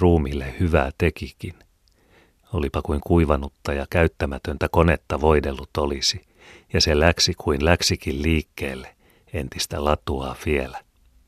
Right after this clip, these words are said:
Ei, pois tästä jo pitäisi, sitä haudettakin laittamaan lähteä.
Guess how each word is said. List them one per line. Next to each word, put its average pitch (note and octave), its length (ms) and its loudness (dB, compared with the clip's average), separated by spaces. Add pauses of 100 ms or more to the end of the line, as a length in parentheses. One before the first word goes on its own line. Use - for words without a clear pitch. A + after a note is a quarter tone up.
(840)
Ei, E2+ 300 2 (540)
pois G2 280 6
tästä - 340 0
jo C#2+ 140 0
pitäisi, D2 600 -4 (600)
sitä E2 280 -2
haudettakin D#2+ 640 4
laittamaan C#2 560 -4
lähteä. - 600 -10